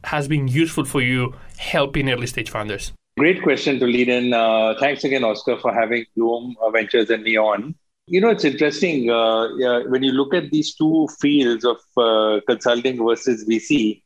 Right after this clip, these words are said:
Speaker 2: there are a lot of commonalities and there are, and there is, there are a couple of key differences. I think how it's helped is, you know, I think consulting has, gave me and gives most consultants a, a range of experiences, right, to learn from, to apply, and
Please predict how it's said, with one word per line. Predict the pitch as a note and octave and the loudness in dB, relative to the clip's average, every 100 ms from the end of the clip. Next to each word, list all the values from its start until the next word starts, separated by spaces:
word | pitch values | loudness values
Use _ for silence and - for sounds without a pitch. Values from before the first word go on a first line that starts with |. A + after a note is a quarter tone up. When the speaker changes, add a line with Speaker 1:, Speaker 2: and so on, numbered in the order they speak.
| - | -2
Speaker 2:
there | C#3+ | 2
are | F#3+ F#3+ | 2 2
a | |
lot | D3 E3 | 2 0
of | F3+ - | -2 -4
commonalities | C#3 D3 D3 C#3 D#3 C#3+ | -4 -2 -2 0 -2 0
and | C#3 C#3 | 0 2
there | C3+ | 2
are, | C3 - B2+ | 0 -4 -2
and | C3 B2+ B2+ | 2 2 2
there | C3 C3 | 2 2
is, | B2 A#2 | 0 -4
there | A#2+ B2 | -2 0
are | |
a | A2+ | -2
couple | - - A#2+ | -4 -6 -6
of | - | -2
key | B2 | -2
differences. | A#2 - A2+ - A2 A2+ | -2 -4 -8 -4 -2 0
I | G#2 | 0
think | C#3 C3+ - _ _ _ | 0 -2 -12 _ _ _
how | - G3 A3 | 0 2 2
it's | G#3+ | 2
helped | D3 E3 E3+ F3 | 0 0 2 0
is, | D#3+ - _ D3+ | 0 -4 _ 0
you | |
know, | D#3 | 2
I | C#3+ | 2
think | G#3 D#3 | 0 0
consulting | B2 C#3+ D3 F3+ D3 | 0 -2 0 0 2
has, | C3 B2 C3 B2 | 0 0 -2 2
gave | C3+ C3+ B2+ | 2 4 2
me | D#3+ B2+ | 2 2
and | A2+ A#2+ A#2 | 0 0 2
gives | A#2+ | 0
most | A2+ B2 C#3 - | 2 0 0 -2
consultants | A2+ - A#2+ A#2 C3 A#2+ | -4 0 -2 2 -2 0
a, | C#3 | -2
a | - A2 - | 0 -2 0
range | A#2+ C#3+ C#3 B2+ | -2 -2 -2 -2
of | A#2 _ - | -2 _ -16
experiences, | - - B2 A#2+ G#2+ - G2 | -14 0 4 4 0 -2 -2
right, | G#2+ A2 - | 0 0 2
to | A2 G#2+ - _ _ | 2 0 -4 _ _
learn | A2+ A#2 C3 B2 | 2 2 2 0
from, | B2+ A#2+ A#2 A2 | 0 0 -2 -2
to | A#2 | -2
apply, | - A#2+ A#2 G#2+ G#2 - _ _ _ | 2 2 2 2 -2 -6 _ _ _
and | C3+ C3+ | -4 -2